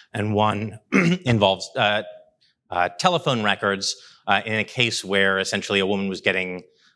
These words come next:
uh, obscene phone calls from someone who had earlier burgled her. Uh, and, uh, in that case, uh, I think actually you have a pretty good narrow argument that one did not have a reasonable expectation of privacy. Phone books at the time,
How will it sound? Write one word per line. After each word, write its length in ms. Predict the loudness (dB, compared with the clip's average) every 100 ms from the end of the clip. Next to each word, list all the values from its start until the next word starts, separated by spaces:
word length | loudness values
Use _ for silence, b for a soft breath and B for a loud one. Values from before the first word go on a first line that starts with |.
| _
uh, 300 | -4 -2 -2 -4
obscene 380 | -4 0 0 0
phone 280 | -2 -2
calls 300 | -2 -2 -2
from 140 | -4 -6
someone 280 | -6 -8 -8
who 60 |
had 100 | -8 -6
earlier 340 | -4 -2 -4
burgled 440 | -2 -2 -2 -6 -8
her. 180 | -10 -10 B B B B 0
Uh, 240 | 2 0 -2
and, 560 | 0 2 2 0 -4 -8 b b b b _ _
uh, 300 | 0 2 0 -4 -12
in 120 | 0 2
that 200 | 2 0
case, 540 | -2 0 -4 -6 -8
uh, 240 | -2 0 0 -2
I 80 | 0
think 120 | 0
actually 240 | 0 0
you 60 | -2
have 80 | -2
a 80 | -6 -14 _
pretty 180 | 0 0
good 220 | 0 0
narrow 460 | 2 2 2 0 0
argument 400 | 0 -2 -4 -6
that 120 | -6
one 160 | -4 -4
did 140 | 0
not 200 | 0 2
have 140 | 0
a 40 | -2
reasonable 340 | -6 -6 -4
expectation 460 | -4 -4 -4 -4 -4
of 80 | -4
privacy. 380 | -2 -2 -6
Phone 320 | -8 -4 -4 -4
books 200 | -8 -10
at 60 |
the 60 | -12
time, 460 | -8 -6 -6 -6